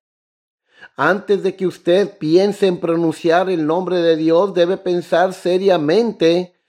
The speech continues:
en no usarlo de manera frívola, porque Dios no va a tolerar, este, que tú lo trates de esa manera. El versículo siete de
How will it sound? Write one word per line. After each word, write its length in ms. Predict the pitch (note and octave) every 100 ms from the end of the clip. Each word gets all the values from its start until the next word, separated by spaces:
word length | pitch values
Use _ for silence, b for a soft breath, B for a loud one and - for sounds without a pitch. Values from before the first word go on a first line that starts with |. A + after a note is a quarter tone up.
| _ -
en 260 | F3 E3+
no 160 | F3 G3+
usarlo 560 | F#3+ - F#3 G3 G3+
de 120 | F#3 F#3
manera 400 | E3+ E3+ F#3 F#3
frívola, 840 | - E3+ G#3+ A#3 G3 C3 G#2+ - _ _ _ _ _
porque 360 | F3 F#3 F#3
Dios 440 | D#3+ D3 E3+ A#3 A#3+
no 300 | F#3 G#3 G3
va 140 | F#3+
a 140 | A3 A3
tolerar, 880 | A3 G3+ F3+ E3+ A#3 A#3 A#2+ G#2 _ _ _ _ _
este, 400 | - E3+ E3+ F3+
que 160 | - F#3
tú 240 | - G3
lo 180 | G#3+ G3
trates 580 | - F3+ G#3 - F3+ D3+
de 200 | E3 F#3
esa 200 | G#3 F#3
manera. 760 | D3 C3 D3 G#3+ F#3 G#2+ F#2 _ _ _ _
El 200 | C#3+ D3
versículo 600 | C#3 C3 F#3+ G3 F#3 F3
siete 480 | - F3 F3+ F3+ F3
de 220 | D#3+